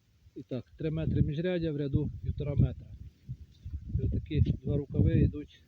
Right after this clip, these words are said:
в площину ряду. Кожного саджанця виведено два рукава. Так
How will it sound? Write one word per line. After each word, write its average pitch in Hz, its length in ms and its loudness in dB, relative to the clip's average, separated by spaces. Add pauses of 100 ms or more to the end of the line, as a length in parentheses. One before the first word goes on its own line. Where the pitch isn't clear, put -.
(340)
в - 1500 4
площину 147 460 -8
ряду. 120 260 -10 (2000)
Кожного 135 380 -2
саджанця - 580 0 (120)
виведено - 680 4
два - 400 6
рукава. - 440 0 (4000)
Так 123 140 -14